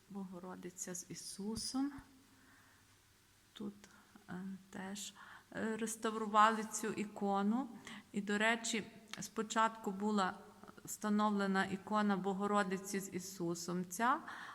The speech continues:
а коли художник реставрував, то під низом виявився шар оцієї ікони. І, е, священник вирішив зберегти оцих дві ікони. І... і цю давнішу,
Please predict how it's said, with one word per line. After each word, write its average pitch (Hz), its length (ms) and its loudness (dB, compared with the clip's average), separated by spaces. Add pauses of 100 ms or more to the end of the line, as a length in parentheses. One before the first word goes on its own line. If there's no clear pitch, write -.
(180)
а 202 120 4
коли 214 380 2
художник 208 680 2
реставрував, 196 1120 2
то 190 300 0 (600)
під 202 200 0
низом 196 520 4
виявився 240 580 4
шар 208 560 4
оцієї 202 720 2
ікони. 175 600 2 (100)
І, 214 260 2 (540)
е, 180 500 0
священник 226 720 2
вирішив 202 480 2
зберегти 190 680 0
оцих 208 420 -2
дві 185 180 0
ікони. 165 800 -2
І... 196 240 0 (840)
і 196 60 -6
цю - 260 -4
давнішу, 190 840 2